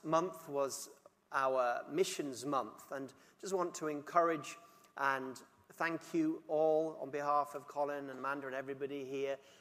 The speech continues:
for your participation in that missions month. I mean, every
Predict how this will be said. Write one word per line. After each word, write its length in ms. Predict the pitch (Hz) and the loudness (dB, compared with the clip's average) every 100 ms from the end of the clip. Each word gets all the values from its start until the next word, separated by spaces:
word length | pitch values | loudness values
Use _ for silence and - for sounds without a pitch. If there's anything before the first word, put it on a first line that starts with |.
| _ | _
for 80 | - | -6
your 140 | 143 147 | -2 -2
participation 960 | 160 147 - 151 - 165 170 160 143 - | -2 -2 -4 -6 -4 0 0 0 -6 -6
in 220 | 160 156 | -4 0
that 260 | 147 147 | 0 -2
missions 460 | 147 147 - 143 117 | -4 -6 -6 -10 -6
month. 220 | 139 117 | -6 -4
I 40 | 117 | -6
mean, 140 | 143 170 | -6 -6
every 380 | 156 151 139 | -6 -6 -8